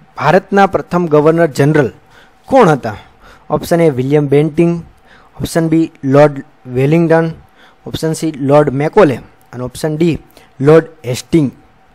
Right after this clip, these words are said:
ફટાફટ comment બોક્સમાં comment કરી શકો છો મિત્રો. Okay, option કયો આવશે મિત્રો? ફટાફટ જવાબ જોઈએ તો કે વિલિયમ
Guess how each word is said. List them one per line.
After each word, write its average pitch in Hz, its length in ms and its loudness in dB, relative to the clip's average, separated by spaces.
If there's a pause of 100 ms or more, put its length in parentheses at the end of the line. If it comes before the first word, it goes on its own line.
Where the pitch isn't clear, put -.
(960)
ફટાફટ 156 380 -2
comment 156 300 -4
બોક્સમાં 156 300 -4
comment 147 260 -2
કરી 147 180 -4
શકો 160 260 -4
છો 156 120 -2
મિત્રો. 151 360 -2 (4000)
Okay, - 240 -4 (100)
option 175 300 -4
કયો 208 240 2
આવશે 196 200 0
મિત્રો? 185 260 -6
ફટાફટ 165 400 -6
જવાબ 156 260 -2
જોઈએ 156 240 -2
તો 175 280 -4 (140)
કે 170 60 -6
વિલિયમ 147 520 0